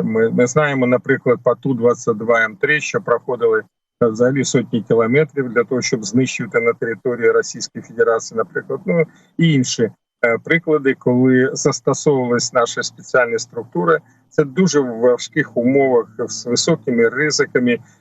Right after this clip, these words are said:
діють, е, наші ці, е, значить, військові цих структур.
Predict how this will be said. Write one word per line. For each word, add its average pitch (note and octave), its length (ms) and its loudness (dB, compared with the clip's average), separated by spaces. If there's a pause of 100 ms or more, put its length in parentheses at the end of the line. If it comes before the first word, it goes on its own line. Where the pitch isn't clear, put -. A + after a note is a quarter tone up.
(120)
діють, B2+ 480 2
е, A#2+ 840 4
наші A#2 460 0
ці, - 260 -2
е, A#2 160 2 (1120)
значить, A2+ 360 -2
військові B2 420 0
цих A2+ 240 -2
структур. A#2 640 -2